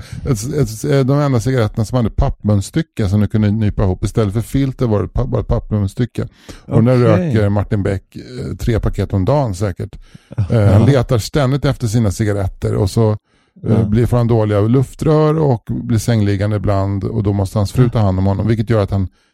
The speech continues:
Speaker 1: han försöker att skyla för henne att han är sjuk.
Speaker 2: Ja.
Speaker 1: Eh, då åker han hellre ner till Motala, in på Stadshotellet och tar influensan där, liksom.
Speaker 2: Ja, just
Speaker 1: Så det är
Speaker 2: det.
Speaker 1: också en otroligt tafflig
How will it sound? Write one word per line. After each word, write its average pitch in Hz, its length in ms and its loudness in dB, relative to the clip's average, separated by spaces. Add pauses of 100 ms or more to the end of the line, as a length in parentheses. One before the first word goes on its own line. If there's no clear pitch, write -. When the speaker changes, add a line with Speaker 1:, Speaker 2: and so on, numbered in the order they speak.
(160)
Speaker 1:
han 104 440 0
försöker 104 520 0
att 92 60 -4
skyla 131 520 0
för 135 100 -2
henne 101 160 0
att 87 60 -4
han 101 100 -2
är 92 40 0
sjuk. - 600 -6 (640)
Speaker 2:
Ja. 110 220 0
Speaker 1:
Eh, 113 180 -2
då 127 140 2
åker 120 160 -2
han 110 100 4
hellre 98 160 2
ner 98 140 2
till 104 160 -2
Motala, 101 500 0
in 101 100 -2
på 95 80 -2
Stadshotellet 107 720 -2
och 101 100 -6
tar 95 200 0
influensan 98 600 -4
där, - 220 -4
liksom. 95 380 -10 (380)
Speaker 2:
Ja, 95 260 0
just 101 100 0
Speaker 1:
Så 104 60 2
det 123 40 4
är - 20 4
Speaker 2:
det. 127 60 2
Speaker 1:
också 123 200 0
en 120 180 0 (240)
otroligt 139 380 2
tafflig 110 840 -2